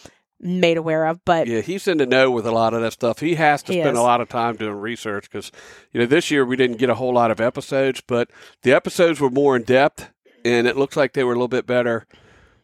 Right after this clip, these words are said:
Speaker 2: Uh, I don't wanna say planned, but some things have happened in these last few episodes that we weren't getting before, which we were like, "Come on, man, just find a, a, a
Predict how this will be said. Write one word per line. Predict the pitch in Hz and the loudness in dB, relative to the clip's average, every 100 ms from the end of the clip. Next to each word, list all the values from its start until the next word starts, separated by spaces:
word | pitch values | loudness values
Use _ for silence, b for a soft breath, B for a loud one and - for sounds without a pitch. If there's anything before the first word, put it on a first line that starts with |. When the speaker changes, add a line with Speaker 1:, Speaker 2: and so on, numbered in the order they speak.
| _ - | _ -2
Speaker 2:
Uh, | 123 117 117 113 107 - | 2 4 2 2 0 -2
I | 139 | 0
don't | 175 | 0
wanna | 151 | 0
say | 147 | 0
planned, | 123 - 131 151 170 160 | -2 -2 2 2 2 0
but | 131 123 - - | 0 0 0 -10
some | - 123 | -8 -2
things | - 185 156 | 0 0 -2
have | 120 | -4
happened | 135 151 - 131 | 2 2 2 -2
in | 117 113 - | -2 -4 -8
these | 123 117 127 | -8 -6 0
last | 127 127 | 2 0
few | - 131 | -2 0
episodes | 123 135 - 117 113 | 0 -2 -4 -4 -2
that | 117 | -6
we | 120 | -6
weren't | 151 139 104 | -4 -4 -4
getting | - 135 123 | -4 -4 -4
before, | 110 - 117 113 104 | -10 -8 -6 -4 -4
which | 113 107 - B B - | -6 -6 -10 B B 0
we | 131 | 2
were | 127 | 2
like, | 139 | 0
"Come | 233 208 | 0 -2
on, | 165 | 0
man, | 202 | 0
just | 254 - | 0 -4
find | 226 208 180 | 0 2 2
a, | 131 _ 139 | -2 _ -4
a, | 139 - | -2 0
a | 127 | 0